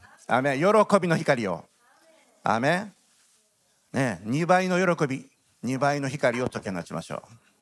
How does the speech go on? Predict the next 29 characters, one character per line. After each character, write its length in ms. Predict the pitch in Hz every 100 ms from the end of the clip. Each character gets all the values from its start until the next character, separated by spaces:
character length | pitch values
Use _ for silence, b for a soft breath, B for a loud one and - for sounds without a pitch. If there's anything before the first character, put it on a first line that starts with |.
| _ -
ア 180 | 117
ー 40 | 107
メ 200 | 135 190
ン。 100 | 214 _ B B B B B B B _ _ _
は 220 | - 156
い、 160 | 120 -
え 300 | 185 196 202
ー、 20 |
サ 220 | - 208
ム 100 | 220
先 240 | 170 170 139
生 220 | - 120
が 100 | 113
来 220 | 131 139
日 120 | 127
さ 140 | - 123
れ 100 | 113
て、 120 | -
も 180 | 117 110
う 40 | -
東 180 | 131
京 120 | 120 113
始 180 | 120
ま 100 | 117 113
り 60 |
ま 120 | 110
し 20 | -
た 80 |
ね。 220 | 85 98